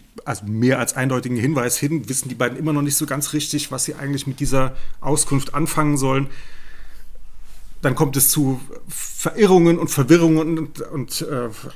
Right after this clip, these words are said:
andere Personen kommen ins Spiel und, ähm, und es wird auch sehr dramatisch zwischendurch. Aber alles hat ein Happy End am Schluss und es stellt sich auch heraus, dass sie, äh, eben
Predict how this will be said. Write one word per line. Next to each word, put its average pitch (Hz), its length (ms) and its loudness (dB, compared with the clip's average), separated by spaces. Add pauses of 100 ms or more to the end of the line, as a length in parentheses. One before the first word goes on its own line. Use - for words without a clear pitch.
(140)
andere 151 300 2
Personen 156 400 6
kommen 135 260 0
ins 139 180 -2
Spiel 143 460 2
und, 139 540 -8
ähm, 113 340 -6 (640)
und 156 120 -6
es - 100 -6
wird 151 100 2
auch 139 80 -4
sehr 135 140 2
dramatisch 120 640 -2
zwischendurch. 156 600 -4 (480)
Aber 143 440 4 (480)
alles 135 460 -2
hat 127 200 -12
ein 117 100 -8
Happy 98 240 -8
End 139 240 -4
am 123 100 -10
Schluss - 380 -4
und - 200 -14
es - 140 -6
stellt 110 220 -10
sich - 180 -10
auch - 140 -16
heraus, 104 440 -10
dass - 220 -6
sie, 135 180 -10
äh, 104 640 -16
eben 139 160 -14